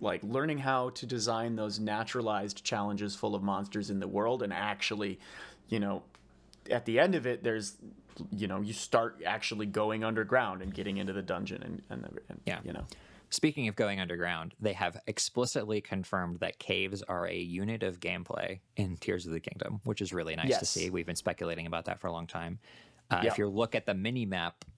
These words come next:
Speaker 2: on the screen, uh, there are cave icons, and they, some of them have check marks, so the caves can be cleared in some fashion. Who knows what that means at this point?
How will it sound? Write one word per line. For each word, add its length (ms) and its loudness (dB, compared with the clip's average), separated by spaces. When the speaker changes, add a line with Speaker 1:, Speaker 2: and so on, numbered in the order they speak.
Speaker 2:
on 180 0
the 100 -2
screen, 640 -2
uh, 360 2
there 240 0
are 420 -2
cave 460 0
icons, 760 -2
and 180 -2
they, 280 -2
some 160 0
of 80 -2
them 100 -2
have 220 -4
check 240 -2
marks, 400 -4
so 160 -4
the 100 -2
caves 320 -2
can 160 -4
be 160 -4
cleared 480 0
in 140 -2
some 280 -4
fashion. 580 -2
Who 80 0
knows 260 -2
what 140 -4
that 180 -4
means 340 -4
at 80 -6
this 140 -4
point? 300 -4